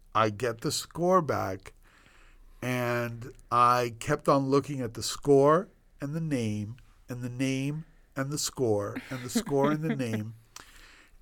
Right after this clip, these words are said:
Speaker 1: And the only way that I can descri-, well, first, you have to, you guys have to understand,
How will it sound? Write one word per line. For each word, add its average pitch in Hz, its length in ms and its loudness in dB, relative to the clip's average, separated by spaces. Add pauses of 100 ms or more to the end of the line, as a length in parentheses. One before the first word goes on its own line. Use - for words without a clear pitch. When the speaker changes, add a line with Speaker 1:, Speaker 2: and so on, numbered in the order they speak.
Speaker 1:
And 135 320 -4 (120)
the 147 200 -2 (100)
only 254 440 4
way 170 540 6 (180)
that 139 180 -6
I 139 200 2
can 156 220 -4
descri-, - 500 -6
well, 143 160 0
first, - 580 4 (1300)
you 135 180 0
have 156 220 4
to, 156 80 -10
you 147 120 -8
guys 151 240 4
have 131 240 -2
to 139 100 -6
understand, 113 640 -4